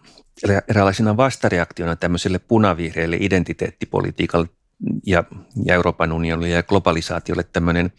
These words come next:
oikeistopopulististen kansanliikkeiden aika iso aalto, jon-, joka, jonka identiteetin keskeiseksi osaksi tuli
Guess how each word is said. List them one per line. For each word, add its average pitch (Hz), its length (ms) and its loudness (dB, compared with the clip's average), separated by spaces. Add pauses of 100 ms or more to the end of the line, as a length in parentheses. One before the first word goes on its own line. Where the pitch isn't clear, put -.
(140)
oikeistopopulististen 92 1300 -2 (1600)
kansanliikkeiden 87 880 -2 (480)
aika 90 260 0
iso 120 400 2
aalto, 90 480 2 (380)
jon-, 90 200 -2 (120)
joka, 92 320 0 (560)
jonka 98 260 4 (580)
identiteetin 95 960 2
keskeiseksi 95 600 -2
osaksi 98 460 0
tuli 82 260 -6